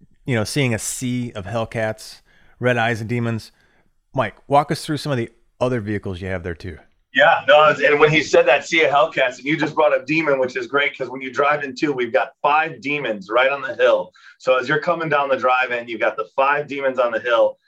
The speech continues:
Speaker 2: The next coolest thing you see is the skid cars with the training wheels, 'cause you're like, "What is that?" And that's what's gonna teach you oversteer and understeer.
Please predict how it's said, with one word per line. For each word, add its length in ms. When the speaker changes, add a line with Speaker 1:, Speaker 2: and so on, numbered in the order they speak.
Speaker 2:
The 60
next 340
coolest 320
thing 160
you 100
see 440
is 380
the 120
skid 420
cars 460
with 140
the 60
training 360
wheels, 300
'cause 180
you're 80
like, 220
"What 220
is 180
that?" 400
And 140
that's 260
what's 140
gonna 220
teach 260
you 140
oversteer 560
and 100
understeer. 640